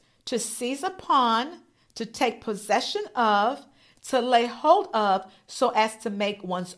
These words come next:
own, to perceive or understand, or to appropriate.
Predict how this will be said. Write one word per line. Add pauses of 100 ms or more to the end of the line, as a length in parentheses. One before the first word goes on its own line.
own, (600)
to
perceive (440)
or
understand, (680)
or
to
appropriate.